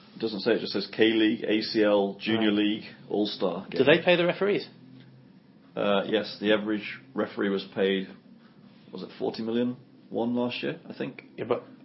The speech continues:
Speaker 2: I wanna know how much they were paid by the K-League, not how much they were paid by your green sweater. <laughs>
Speaker 1: I, I, the forty million won wa-, was the, uh, uh,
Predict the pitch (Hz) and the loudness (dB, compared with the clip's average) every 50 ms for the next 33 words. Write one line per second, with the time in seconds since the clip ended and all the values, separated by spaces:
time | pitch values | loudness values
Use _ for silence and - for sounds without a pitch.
0 | - - - - 127 127 131 131 127 123 123 120 117 - - 127 120 120 120 - | -18 -4 2 4 4 4 4 2 2 2 2 0 0 0 0 0 2 2 0 -2
1 | - 127 113 113 110 - - 120 113 113 110 107 113 - - - - - 139 123 | 0 0 2 2 0 0 0 0 2 2 0 -2 -2 -4 -8 -8 -2 2 2 2
2 | 104 101 95 87 - 117 - - 117 113 117 117 - - 113 107 104 - - 117 | 2 2 -2 -2 -4 -6 -4 -2 -2 -2 -2 -4 -4 -2 -2 -2 -2 -2 -2 -2
3 | 110 110 110 - 110 104 104 104 107 107 - - - - - - - - - - | -2 -2 -2 0 0 0 0 0 -2 -6 -10 -18 -20 -20 -20 -20 -20 -20 -20 -20
4 | - - - - - - 127 120 117 - 135 120 117 110 107 - 147 127 123 120 | -20 -20 -20 -20 -10 -4 -4 -2 0 2 2 2 2 0 -2 0 2 2 2 2
5 | - - 104 - - - - - - - - - - _ - - 117 - - - | -2 -4 -4 -4 -6 -8 -12 -12 -10 -10 -10 -10 -10 _ -2 -2 -2 -2 -2 -6
6 | - - - - - 110 110 - - - 135 131 131 - 127 120 117 113 107 104 | -8 -8 -12 -14 -10 -10 -8 -8 -4 0 0 0 2 2 0 2 2 2 4 4
7 | 110 110 104 101 95 - - - _ _ _ - 101 101 98 - - - 101 98 | 2 2 2 0 -4 -6 -10 -16 _ _ _ -6 -4 -4 -4 -6 -6 -4 -2 0
8 | 98 98 98 95 95 95 95 95 - - - _ _ _ _ _ _ _ _ - | 2 2 4 4 4 2 0 -2 -6 -12 -20 _ _ _ _ _ _ _ _ -18
9 | 90 | -18